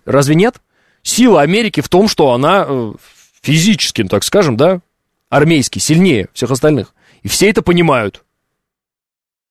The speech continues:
Ну и денег много. Ну а как же? Все. Семь три семь три девять четыре семь. А в чем, в чем еще сила Америки? Вот мне кто-нибудь объяснит?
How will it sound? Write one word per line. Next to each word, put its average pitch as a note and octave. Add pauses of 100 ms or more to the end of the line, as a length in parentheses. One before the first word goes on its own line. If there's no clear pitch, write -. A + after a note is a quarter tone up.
(200)
Ну C3
и B3
денег F3+
много. F#3+ (520)
Ну A2+
а A2
как -
же? - (840)
Все. E3+ (1120)
Семь F3
три G#3
семь G#3
три A3
девять G3+
четыре E3+
семь. A#2
А C#3
в -
чем, C#4
в -
чем C4
еще G#3
сила D#3
Америки? B2
Вот B2
мне G#3
кто-нибудь G3
объяснит? F3